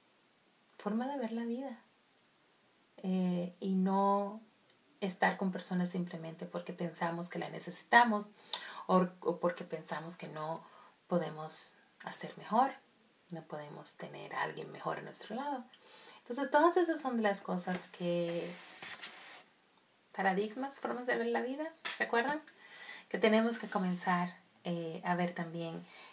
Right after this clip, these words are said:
Este cambio trae también cambios en las personas que nos rodean. Y hay un, una parte de aceptación,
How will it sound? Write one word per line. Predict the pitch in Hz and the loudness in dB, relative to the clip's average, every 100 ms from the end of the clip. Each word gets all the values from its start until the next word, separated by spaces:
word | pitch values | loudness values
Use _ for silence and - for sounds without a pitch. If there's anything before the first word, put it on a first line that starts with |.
| - | -2
Este | 180 185 - 196 | 2 2 2 -2
cambio | - 190 196 190 175 160 160 | 2 4 6 6 2 0 -6
trae | - 170 175 | -2 2 2
también | 175 175 175 175 | 2 2 2 0
cambios | - 180 180 175 165 165 - | 4 6 6 2 0 0 -2
en | 180 160 160 156 | -4 -10 -12 -8
las | 160 | -6
personas | - 170 165 165 - | -6 -6 -6 -6 -6
que | 165 | -6
nos | 156 - 160 | -8 -8 -8
rodean. | 160 156 151 185 - - - - - - | -6 -8 -10 -16 -20 -20 -20 -20 -12 -2
Y | 190 185 180 | 4 6 6
hay | 175 | 6
un, | 180 185 185 | 4 4 2
una | 185 180 175 | 2 2 2
parte | 170 175 | 0 0
de | 170 | 0
aceptación, | 170 180 175 - - - 156 | 0 -2 -4 -2 -2 0 -4